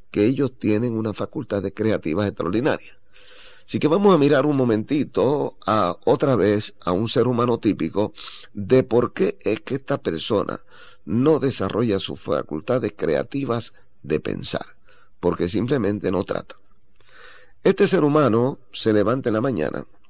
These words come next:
y de lo primerito que hace es que agarra un periódico.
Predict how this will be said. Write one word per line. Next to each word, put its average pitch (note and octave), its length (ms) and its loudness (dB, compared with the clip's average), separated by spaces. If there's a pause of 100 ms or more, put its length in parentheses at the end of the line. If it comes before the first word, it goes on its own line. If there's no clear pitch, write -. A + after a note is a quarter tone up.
(520)
y A2 80 6
de G#2+ 100 6
lo G2 100 4
primerito G2 500 0
que G2+ 140 0
hace G2 440 -2
es F2+ 220 -2
que F2+ 140 -2
agarra F#2 520 -4
un G2+ 120 -4
periódico. C#2+ 540 -2